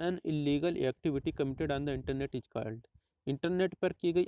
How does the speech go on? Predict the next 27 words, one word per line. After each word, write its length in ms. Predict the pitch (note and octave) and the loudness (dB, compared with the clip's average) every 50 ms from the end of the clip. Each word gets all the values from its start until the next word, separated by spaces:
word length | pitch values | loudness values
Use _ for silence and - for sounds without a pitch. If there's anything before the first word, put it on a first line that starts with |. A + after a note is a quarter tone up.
| - | 2
अवैध 260 | D3 C#3 D#3 E3 D#3+ D3 | 0 0 2 2 2 2
गतिविधि 420 | D3 C#3+ - C#3 C3 A#2+ D3 D3+ | 2 0 0 -2 -4 -2 -2 -2
को 120 | - D#3 C#3+ | -2 -2 -4
क्या 180 | - - C3+ | -4 -4 -4
कहा 200 | C#3 - C3 C#3 | -4 -4 -4 -2
जाता 260 | C#3+ D3 C#3+ - - D#3+ | -2 -2 -4 -6 -8 -8
है? 40 | |
तो 100 | D#3 - | -8 -4
देखिए 260 | D3 C#3 C#3 - D#3+ D3 | -2 -4 -2 -2 -4 -4
इंटरनेट 340 | C#3 - D#3 D3+ D3+ D3 | -2 -2 -2 -2 -4 -4
पर 180 | - - D#3 D3+ - _ _ _ _ _ _ _ - - | -4 -4 -6 -6 -6 _ _ _ _ _ _ _ -4 0
जो 120 | D3 D#3 - - | 0 0 0 0
अवैध 280 | - C#3+ C#3+ D#3 D#3+ C#3+ | 0 2 4 4 4 4
गतिविधि 520 | C#3 C#3+ C3+ C3+ C3 C3+ B2 A#2+ C#3 F3 | 2 0 0 2 0 0 0 0 -4 -6
की 160 | - - D#3 C#3 | -4 -2 -4 0
जाती 320 | B2+ C3 A#2+ - - A#2+ A#2 | 0 0 -2 -2 -4 -6 -4
है 120 | C3 D#3 F3+ | -4 -4 -6
वह 220 | F#3 D3 D3+ D#3 D3 | -6 -4 -4 -4 -2
कहलाता 360 | - C3 B2 B2 A#2+ - D#3+ | -2 -2 -2 -2 -2 -4 -6
है 40 | E3 | -8
साइबर 380 | - - B2+ A2+ A2+ A#2 B2 - | -6 -4 -2 -2 0 -2 -4 -8
क्राइम, 320 | - - - A2+ C3 D3+ D3 | -6 -6 -4 -4 -2 -4 -4
यानी 200 | B2 A#2 A#2+ A#2 | -6 -6 -6 -8
कि 140 | - - - - | -10 -12 -14 -14
अपराध 320 | A2 - C#3 B2+ B2+ - - - | -10 -6 -2 -2 -2 -2 -4 -8
कहलाता 420 | A2+ G#2+ A2 A2 A2 - A2+ A2 | -10 -8 -8 -12 -12 -10 -10 -10
है। 120 | A2 A#2 | -10 -12